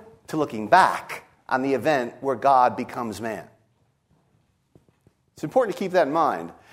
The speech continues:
The second reason the church's readings show a profound wisdom is this. The first Advent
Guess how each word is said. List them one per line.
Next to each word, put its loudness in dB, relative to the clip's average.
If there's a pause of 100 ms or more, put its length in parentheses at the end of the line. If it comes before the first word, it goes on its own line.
(100)
The 2
second 2 (1200)
reason 4
the 4
church's 2 (760)
readings 0
show 6
a 2
profound 4
wisdom 2 (880)
is 0
this. 2 (1300)
The 2
first 0
Advent 6